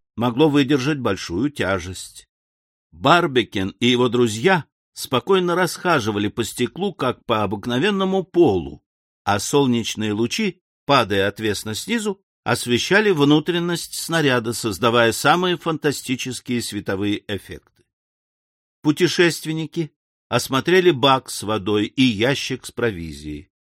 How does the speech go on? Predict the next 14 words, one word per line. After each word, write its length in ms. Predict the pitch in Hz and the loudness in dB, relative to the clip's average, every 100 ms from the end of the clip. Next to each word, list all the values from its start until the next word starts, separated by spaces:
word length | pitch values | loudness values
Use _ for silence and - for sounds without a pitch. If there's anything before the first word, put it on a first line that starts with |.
| _ - | _ -4
Благодаря 520 | 123 123 110 123 123 | 0 2 2 4 4
мерам, 380 | 123 123 117 107 | 4 4 2 0
принятым 560 | 123 117 113 117 107 | 0 0 0 -2 -2
для 140 | 107 113 | 0 0
ослабления 680 | - 113 107 113 110 110 | 0 -2 0 0 0 -2
толчка, 600 | - 107 101 - 180 170 _ _ _ - | -2 -4 -4 -4 -2 -2 _ _ _ -2
кладовые 760 | 131 117 123 110 185 226 202 | 0 4 2 4 0 0 -2
нисколько 640 | 190 160 - 156 156 - 143 | 0 -2 -2 -2 -2 0 0
не 160 | 131 | 0
пострадали. 840 | - 110 - 101 92 73 65 57 _ _ _ _ - | -2 -8 -6 -6 -6 -10 -16 -20 _ _ _ _ -2
Провизия 560 | 113 131 151 143 131 | 2 6 4 4 2
имелась 600 | 139 123 120 123 113 98 | 0 0 2 2 0 -4
в 120 | 87 92 | -6 -4
изобилии, 840 | 98 95 139 202 180 170 156 - | -2 2 4 4 6 6 6 2